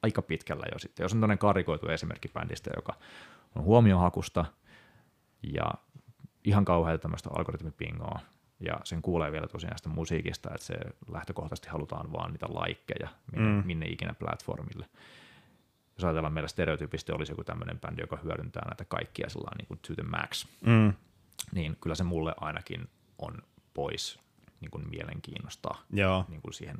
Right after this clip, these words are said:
Speaker 1: aitoon musiikkiin. Et mä alan näkeen sen sellaisena tavallaan,
Speaker 2: Mm.
Speaker 1: että mulle yritetään ihan samalla kuin joku,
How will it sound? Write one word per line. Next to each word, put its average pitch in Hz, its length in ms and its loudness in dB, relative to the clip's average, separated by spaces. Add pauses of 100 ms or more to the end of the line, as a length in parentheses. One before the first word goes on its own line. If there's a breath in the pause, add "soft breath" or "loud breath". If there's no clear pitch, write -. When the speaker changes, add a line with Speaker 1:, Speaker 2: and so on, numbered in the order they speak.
(120)
Speaker 1:
aitoon - 600 -4
musiikkiin. - 880 -8
Et - 100 -18
mä 82 100 -4
alan 76 220 0
näkeen - 420 -2
sen - 220 -10
sellaisena 50 540 -8 (560 soft breath)
tavallaan, 78 420 2
Speaker 2:
Mm. 101 60 6
Speaker 1:
että 98 140 -4 (120)
mulle 78 300 -2
yritetään 82 480 -4
ihan 82 200 -4
samalla 82 340 -4
kuin 85 140 -6
joku, - 180 -12